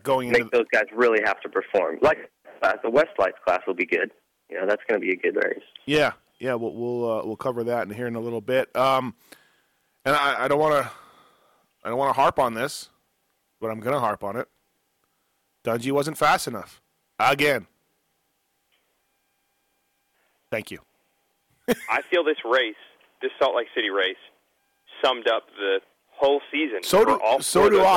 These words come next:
Speaker 3: laps,
Speaker 1: was thinking the
Speaker 3: twenty laps.
Speaker 1: same. I was thinking the same thing, Weege. <clears throat>
Speaker 3: Yeah.
Speaker 1: Let's, let's go through it. Break it down.
Speaker 3: Yeah, every, everything that was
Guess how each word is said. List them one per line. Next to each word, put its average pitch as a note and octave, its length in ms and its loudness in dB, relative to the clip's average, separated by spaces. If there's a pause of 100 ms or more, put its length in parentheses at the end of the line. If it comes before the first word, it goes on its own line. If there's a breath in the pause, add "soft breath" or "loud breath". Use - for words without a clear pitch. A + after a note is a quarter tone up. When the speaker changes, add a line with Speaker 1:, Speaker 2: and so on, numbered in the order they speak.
(100)
Speaker 3:
laps, D3+ 100 4
Speaker 1:
was D3+ 160 0
thinking E3+ 200 0
the A2+ 80 0
Speaker 3:
twenty A#2+ 80 0
laps. D#3 120 4
Speaker 1:
same. F3+ 240 2
I D#3+ 60 2
was D#3+ 140 -2
thinking E3+ 220 -2
the D#3 80 -6
same E3+ 320 0
thing, D#3 320 -2
Weege. A2+ 320 -10 (180)
<clears throat> - 260 -4 (200)
Speaker 3:
Yeah. D#3 80 2
Speaker 1:
Let's, - 200 -2
let's D3 100 -2
go F3+ 100 4
through D#3+ 200 2
it. - 140 -2
Break D#3+ 180 2
it D3+ 100 -4
down. G2+ 200 2 (680)
Speaker 3:
Yeah, F#3+ 240 2
every, F3 440 0
everything F3 580 0
that C#3+ 200 0
was B2+ 160 2